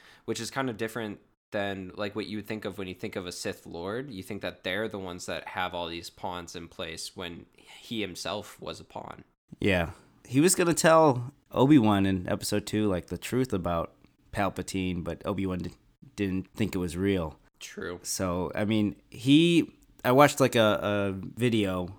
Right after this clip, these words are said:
Speaker 2: on the relationship between Count Dooku and Obi-Wan, if we wanna go into that for a little bit. So Obi-Wan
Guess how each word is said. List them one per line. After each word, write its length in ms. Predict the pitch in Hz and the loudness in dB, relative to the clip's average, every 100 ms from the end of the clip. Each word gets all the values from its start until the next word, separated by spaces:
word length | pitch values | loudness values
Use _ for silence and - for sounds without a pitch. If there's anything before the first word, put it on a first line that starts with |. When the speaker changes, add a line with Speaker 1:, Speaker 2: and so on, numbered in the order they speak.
| - | -6
Speaker 2:
on 360 | 101 98 98 95 | -2 0 0 0
the 80 | |
relationship 480 | 98 107 101 107 101 | 0 0 0 -4 -4
between 600 | 104 - 104 101 95 92 - _ _ _ - | -4 -2 0 2 0 -2 -8 _ _ _ 0
Count 240 | 113 110 | 0 2
Dooku 280 | 107 98 92 | 0 0 -2
and 80 | 90 | -2
Obi-Wan, 540 | 92 90 80 78 80 | -2 -2 -4 -8 -10
if 160 | 90 - | -12 -8
we 40 | |
wanna 160 | 90 82 | -6 -6
go 160 | 87 | -6
into 160 | 85 - | -8 -8
that 240 | 85 78 | -8 -8
for 80 | - | -10
a 40 | 90 | -10
little 200 | 82 82 | -10 -10
bit. 280 | 87 85 _ - - | -12 -12 _ -20 -8
So 420 | - 101 95 90 | -4 0 0 0
Obi-Wan 800 | 107 127 143 113 107 101 101 104 | 0 6 8 8 6 4 2 -2